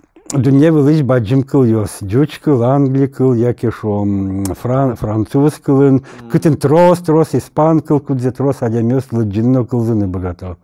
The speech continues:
Speaker 1: Но отын луны куле пёртем, культура аслан тодметёс, Англи кылын, но удмурт кылын, но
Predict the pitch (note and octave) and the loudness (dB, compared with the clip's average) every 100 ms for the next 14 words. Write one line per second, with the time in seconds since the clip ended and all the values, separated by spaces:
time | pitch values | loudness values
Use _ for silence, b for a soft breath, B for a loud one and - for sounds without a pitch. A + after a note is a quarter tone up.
0 | B B B B B B B B2 C3 C3 | B B B B B B B 2 2 2
1 | F3 G3 F#3+ F#3+ F#3 F3+ F3+ F3 F3 D#3+ | 4 4 6 4 4 2 2 2 4 4
2 | E3 - E3 D#3 - C3+ C3 D3 D3 C3+ | 2 2 2 2 0 -2 0 2 2 2
3 | C3+ B2+ C3 A#2+ B2 - A#2+ - B2 B2 | -2 0 -2 0 -2 -2 -4 -4 -6 -4
4 | A#2+ C3 C3 D3 - C#3+ C#3+ D3 C#3+ C#3+ | 0 2 2 0 0 2 4 4 4 2
5 | C3+ A2 A#2 A#2+ _ A#2+ A#2 A2+ A2+ A2+ | 2 0 -2 -4 _ -2 0 2 0 0
6 | A2+ | -2